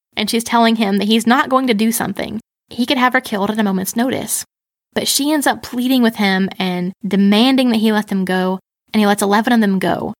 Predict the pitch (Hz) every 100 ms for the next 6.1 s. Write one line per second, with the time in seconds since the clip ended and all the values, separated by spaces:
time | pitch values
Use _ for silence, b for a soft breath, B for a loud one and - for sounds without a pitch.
0 | _ _ 214 208 190 196 190 262 196 185
1 | 208 190 185 196 196 - 240 208 - 208
2 | 202 196 202 _ _ _ - 202 202 -
3 | 208 208 202 208 214 214 254 254 320 233
4 | - 214 226 233 226 - 226 302 208 -
5 | 190 220 226 269 - 220 208 196 202 -
6 | 202